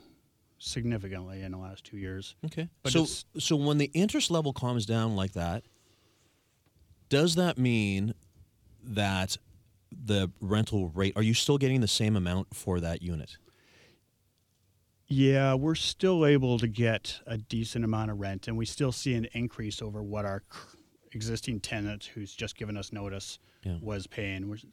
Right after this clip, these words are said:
Speaker 1: typically a small increase, but it's not, not where it was where, you know, in some sense in twenty fifteen, sixteen, seventeen, uh,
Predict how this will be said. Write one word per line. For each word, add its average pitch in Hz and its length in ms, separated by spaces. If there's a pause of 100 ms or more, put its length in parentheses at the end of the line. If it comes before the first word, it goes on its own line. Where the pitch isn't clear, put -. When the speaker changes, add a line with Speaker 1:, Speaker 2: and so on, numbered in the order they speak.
(140)
Speaker 1:
typically 143 460
a 101 60
small 104 380
increase, 104 640 (640)
but - 520
it's - 300
not, 110 380 (440)
not 110 240
where 110 140
it 101 80
was 104 400
where, 98 340 (720)
you 107 80
know, 98 140
in 95 200
some 127 260
sense 95 400
in 95 120 (220)
twenty 104 280
fifteen, 101 400
sixteen, 98 380
seventeen, 104 640 (840)
uh, 104 40